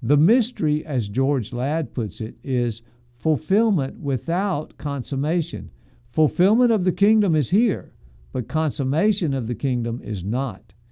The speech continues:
Many kingdom blessings can be experienced today, many are reserved for the consummation and coming of Jesus. Now, Jesus knew that it was crucial for the disciples to understand the true nature of the kingdom.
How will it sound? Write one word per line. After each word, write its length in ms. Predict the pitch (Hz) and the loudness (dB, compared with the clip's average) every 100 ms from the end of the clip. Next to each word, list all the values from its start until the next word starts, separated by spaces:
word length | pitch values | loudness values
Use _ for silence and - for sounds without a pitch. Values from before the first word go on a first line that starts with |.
| _ _ _ | _ _ _
Many 380 | - 123 190 240 | 0 4 6 4
kingdom 460 | - 175 156 139 120 | 2 0 0 0 -2
blessings 480 | 127 120 - 120 110 | -2 -2 -2 -6 -4
can 200 | 127 113 | -4 -2
be 120 | 117 | -4
experienced 720 | 95 - 160 180 156 135 - | -6 -4 -2 0 -2 -4 -6
today, 560 | 156 185 196 131 127 123 - _ _ - | -4 0 0 0 -2 -6 -14 _ _ -4
many 440 | 107 143 180 175 | 2 4 4 2
are 160 | 151 151 | 0 -2
reserved 540 | 135 117 139 139 117 | -2 0 0 -2 -4
for 100 | 127 | -4
the 100 | 117 | -6
consummation 880 | - 131 127 135 123 123 117 123 120 | -4 -4 -4 -4 -2 -2 -2 -6 -6
and 220 | 120 104 | -6 -6
coming 380 | 117 117 117 107 | -4 -2 -2 -4
of 120 | 101 | -6
Jesus. 560 | 90 113 123 85 78 - - - - - - _ | -2 0 0 -2 -10 -16 -20 -20 -20 -20 -20 _
Now, 380 | 165 160 139 120 - _ | 0 2 0 -4 -10 _
Jesus 500 | - 220 254 285 - | 4 4 6 2 0
knew 380 | 156 185 214 151 | 2 4 6 4
that 240 | 131 143 - | 2 -2 -4
it 140 | 190 | -8
was 200 | 185 156 | -4 -6
crucial 720 | - - 233 247 185 104 - _ _ _ _ | -6 -2 2 2 0 -6 -10 _ _ _ _
for 180 | - 139 | -4 -2
the 100 | 139 | -2
disciples 680 | 123 - 175 202 208 185 180 | -2 -4 -4 -4 -4 -6 -6
to 160 | 160 | -6
understand 640 | 165 160 143 - 139 139 123 | -4 -4 -4 -4 -4 -4 -6
the 80 | |
true 260 | 117 139 127 | -4 -2 0
nature 560 | 117 123 160 160 165 147 | 0 0 0 0 -2 -4
of 140 | 131 | -4
the 80 | 127 | -6
kingdom. 400 | - 127 90 | -2 -4 -4